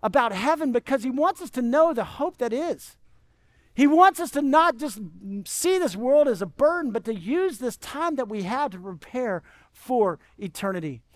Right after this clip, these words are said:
Here's what the Apostle Paul says. He says, "For our light and momentary troubles are achieving for us an eternal glory that far outweighs them all."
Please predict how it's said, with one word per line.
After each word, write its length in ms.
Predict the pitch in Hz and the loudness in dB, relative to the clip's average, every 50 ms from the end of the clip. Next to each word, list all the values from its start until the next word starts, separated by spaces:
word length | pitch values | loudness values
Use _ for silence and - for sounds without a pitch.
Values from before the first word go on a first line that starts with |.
| _ _ _ | _ _ _
Here's 180 | - 254 254 | -2 -2 0
what 100 | 262 254 | 0 0
the 60 | 240 | 0
Apostle 400 | 233 185 - 220 220 - - 208 | 0 0 2 0 0 0 0 -4
Paul 260 | 156 - 202 185 175 160 | -6 -2 0 0 0 -2
says. 300 | - 160 127 135 - _ _ _ _ _ _ _ _ | -4 -10 -12 -12 -14 _ _ _ _ _ _ _ _
He 140 | _ - 247 | _ -4 -2
says, 300 | 220 - 233 196 156 - _ _ _ | 0 0 -2 -2 -2 -8 _ _ _
"For 180 | _ - 247 254 | _ 0 2 4
our 160 | 254 254 240 | 4 4 4
light 400 | 226 214 226 262 285 320 330 277 | 4 2 2 4 4 4 2 2
and 180 | 262 254 233 233 | 0 0 0 2
momentary 540 | 240 254 254 254 202 - - 240 226 208 | 2 2 0 0 -4 -4 -2 -2 -2 -2
troubles 560 | 165 - - 214 196 165 147 135 - - - _ _ _ _ _ _ _ _ _ | -4 -4 0 0 0 0 0 -8 -10 -14 -20 _ _ _ _ _ _ _ _ _
are 140 | - 214 233 | 2 2 2
achieving 640 | 226 - - - - - 302 359 381 392 370 359 240 | 2 2 -4 -8 -6 0 2 4 4 4 2 0 -2
for 220 | - - 208 196 | -2 -2 -2 0
us 160 | 190 151 - | 0 -2 -2
an 80 | 220 196 | -4 -6
eternal 400 | 185 160 - - 247 254 262 247 | -6 -6 -6 -6 -4 -2 -2 -2
glory 440 | 170 185 190 196 175 160 143 135 - _ - - - - - _ | 0 0 0 0 2 0 -2 -4 -8 _ -20 -20 -20 -20 -4 _
that 180 | 214 220 196 | 0 0 0
far 680 | - - - - - 269 262 269 285 302 294 294 254 240 | -4 -14 -20 -2 0 2 4 4 4 2 2 0 -2 -2
outweighs 840 | 214 220 202 202 190 190 202 240 254 254 247 240 226 175 - _ _ _ | -4 -4 -4 -6 -6 -4 -2 0 0 0 0 -2 -4 -8 -10 _ _ _
them 480 | 175 156 220 247 240 226 226 220 185 - _ _ _ _ _ _ _ _ | -10 -6 -4 -4 -4 -4 -6 -8 -10 -14 _ _ _ _ _ _ _ _
all." 460 | - 170 165 147 123 107 - - _ | -4 -4 -4 -4 -4 -8 -16 -20 _